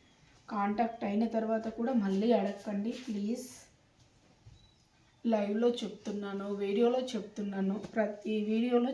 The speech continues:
చెప్తున్నాను. మరీ చూసి కూడా మళ్ళీ కాల్ చేసి, మళ్ళీ మెసేజెస్ పెట్టి, "Cash on delivery ఇవ్వండి"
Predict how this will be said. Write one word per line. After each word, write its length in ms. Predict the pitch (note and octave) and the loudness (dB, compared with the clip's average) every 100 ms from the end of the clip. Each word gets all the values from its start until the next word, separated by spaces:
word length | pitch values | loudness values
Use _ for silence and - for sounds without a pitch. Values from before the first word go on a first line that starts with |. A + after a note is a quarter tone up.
| B3+ | -4
చెప్తున్నాను. 600 | G#3+ - G3 G3 F#3 G#3 B3 - - - - - - - _ _ - _ _ - | -8 -6 -4 -2 -2 -2 -8 -16 -20 -20 -20 -20 -20 -20 _ _ -20 _ _ -18
మరీ 340 | - G3+ A3+ C4+ C4 | -4 0 0 0 -4
చూసి 380 | C4+ B3+ C4+ D4+ - | -4 -4 -2 -4 0
కూడా 160 | C4+ C4+ A3+ | 4 6 6
మళ్ళీ 420 | G#3 A3 B3 C#4+ D4+ D4 B3+ | 4 4 4 4 2 4 8
కాల్ 260 | A3+ A#3 A#3 | 10 10 4
చేసి, 400 | A3 G#3+ - G#3+ G#3 G#3 | 0 0 -2 -2 0 0
మళ్ళీ 320 | G3+ G3+ G#3+ A3+ A3 | -2 -2 0 2 2
మెసేజెస్ 480 | G#3+ - G#3+ G#3+ G#3 - | 2 2 2 2 0 -4
పెట్టి, 360 | F#3+ - F#3+ F#3 G3+ - - - - - - | -4 -2 2 2 2 -6 -18 -20 -20 -12 2
"Cash 260 | G#3 G3 A3 | 4 4 2
on 100 | G#3+ G3 | 2 0
delivery 340 | F#3+ F#3+ F#3+ F#3 | 0 2 2 2
ఇవ్వండి" 380 | F#3+ G3 F#3+ | 2 0 2